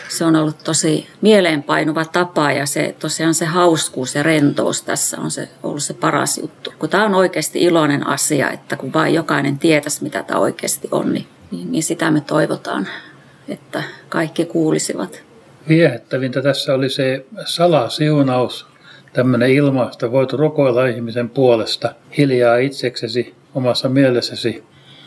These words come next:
Speaker 2: Kuitenkin Jumala kuulee, koska hänellä on yhteys, käyttöoikeus meidän ajatuksiin. Se kyllä helpottaa paljon tätä.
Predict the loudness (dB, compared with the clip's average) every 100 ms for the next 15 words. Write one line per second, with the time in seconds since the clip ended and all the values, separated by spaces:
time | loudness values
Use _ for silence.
0 | -20 -20 -10 2 2 2 -2 0 4 4
1 | 4 0 -8 -4 2 4 6 2 0 -4
2 | -4 -2 0 0 0 0 -2 -2 -4 -4
3 | -10 0 2 2 -2 -2 -2 -6 -6 -4
4 | -2 -2 -2 -6 -6 -2 -2 -2 -20 -20
5 | -10 0 0 0 0 2 4 4 2 -4
6 | 0 0 2 2 2 -2 -6 -4